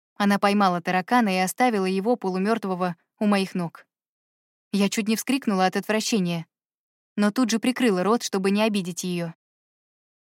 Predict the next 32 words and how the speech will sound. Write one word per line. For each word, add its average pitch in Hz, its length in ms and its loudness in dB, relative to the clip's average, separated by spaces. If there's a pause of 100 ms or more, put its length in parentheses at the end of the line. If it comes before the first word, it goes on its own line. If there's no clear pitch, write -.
К - 60 -18
тому 226 260 4
же 233 80 2
я 214 140 0
не 202 100 0
хотела, 214 400 0
чтобы 202 260 -4
то 247 120 0
существо, 202 600 -4 (160)
та 247 140 4
тварь 196 280 2
услышала 175 420 -6
меня. 180 340 -2 (960)
Нас 233 240 2
уже 220 200 2
разделяло 214 460 0
много 214 320 2
домов, 196 380 0 (320)
но 220 120 0
увиденная 214 460 0
женщина 220 400 0
продолжала 202 520 0
меня 185 240 -2
пугать. 190 460 -4 (920)
Тем 196 200 0
временем 202 480 0
таракан 202 400 2
едва 202 340 2
шевелил 208 380 -2
лапками, 175 560 -2 (100)
будто 196 280 -4
дрожал. 202 480 0